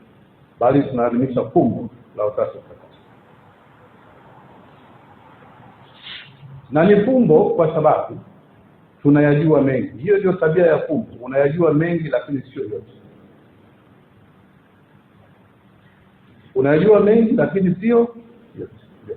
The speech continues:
Lakini katika siri hujui chochote. Na ndio maana wenye hekima wanasema, "Kama wewe una siri, kwa nini unamwambia ndugu yako? Siri yako wewe mwenyewe umeshindwa kuitunza,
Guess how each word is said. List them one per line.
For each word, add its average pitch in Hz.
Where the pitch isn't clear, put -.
Lakini 147
katika 156
siri 170
hujui 117
chochote. -
Na 117
ndio 127
maana 135
wenye 117
hekima 123
wanasema, 117
"Kama 143
wewe 135
una 117
siri, 127
kwa 117
nini 135
unamwambia 110
ndugu 101
yako? 104
Siri 135
yako 151
wewe 156
mwenyewe 147
umeshindwa 123
kuitunza, 117